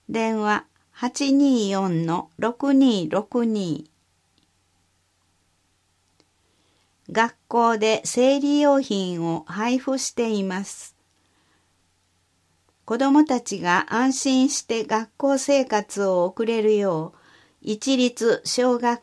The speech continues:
校、中学校の保健室などで生理用品を配布しています。急に生理になったり、生理用品を用意できないときに利用してください。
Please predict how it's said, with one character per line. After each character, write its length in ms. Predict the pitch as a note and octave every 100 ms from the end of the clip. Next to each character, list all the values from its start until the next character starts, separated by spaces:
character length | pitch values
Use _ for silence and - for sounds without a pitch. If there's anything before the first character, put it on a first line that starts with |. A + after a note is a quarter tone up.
| _
校、 320 | F3+ F3 D#3+
中 340 | D#3+ B3 C4
学 320 | C4 C4 C4 _
校 240 | G3+ F#3+
の 180 | E3+ E3+
保 160 | G3 G#3+
健 300 | B3 C4 C4+
室 320 | A3 G#3+ G3
な 160 | F#3+ F3+
ど 160 | F3+
で 240 | D#3+ E3+ - _ _ _ _
生 320 | - - C4 C4
理 200 | C4+ C4+
用 220 | C4+ B3
品 420 | G#3 F3+ F3 E3+
を 120 | E3+
配 280 | F#3 G#3+ A#3+
布 200 | A#3 B3+
し 100 | B3
て 160 | - A3
い 140 | G3
ま 180 | F3 G3
す。 260 | - - _ _ _ _ _ _ _ _ _ _ _
急 280 | - C4 B3+
に 280 | A#3+ A#3 -
生 320 | - C4+ B3+
理 140 | G#3+ F#3
に 160 | F#3
な 140 | G3 A3+
っ 60 | -
た 120 | - F3
り、 240 | E3+ - _ _ _ _
生 320 | - B3+ C4
理 180 | B3+ C4
用 220 | C4+ B3+
品 340 | A#3 G#3 G3 F#3+
を 100 | G3
用 240 | C4 C4
意 160 | B3 F#3
で 140 | G#3+
き 160 | A3+ C4
な 140 | C4
い 100 | A#3+
と 140 | G#3 G3
き 180 | G#3+
に 260 | G#3 F3 -
利 140 | G3+
用 180 | A#3+ B3
し 100 | B3+
て 140 | - A#3+
く 120 | A3
だ 140 | G#3+
さ 240 | G#3+ A3+ F#3
い。 120 | D3+